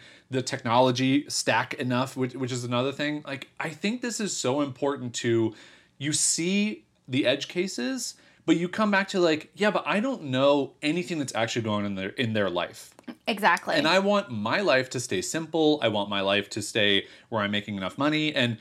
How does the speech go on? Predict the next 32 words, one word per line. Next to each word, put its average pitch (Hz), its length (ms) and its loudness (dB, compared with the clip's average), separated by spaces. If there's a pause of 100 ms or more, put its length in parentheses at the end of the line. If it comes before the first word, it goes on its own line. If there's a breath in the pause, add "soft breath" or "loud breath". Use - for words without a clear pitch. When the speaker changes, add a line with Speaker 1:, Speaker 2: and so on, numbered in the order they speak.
(220 loud breath)
Speaker 1:
and 180 120 0
I 180 60 6
really 202 340 4
do 160 320 2
understand 127 760 0
for 127 100 -2
those 120 220 2
of 123 60 -4
you, 120 80 2
because 110 320 -4
I 120 100 0
answer 127 440 -4
a 110 40 -2
lot 101 280 0
of 110 240 -6
our 107 160 -2
emails. 123 560 -2
And 123 160 -2
so 131 120 2
I 139 120 4
hear 147 240 0
from 139 180 -8
so 165 220 -6
many 180 120 -6
people 147 260 -2
who 131 60 -2
are 120 60 2
like, 113 180 0 (300 loud breath)
"I'm 117 140 -8
just 208 320 -2
getting 165 240 2
started. 143 580 2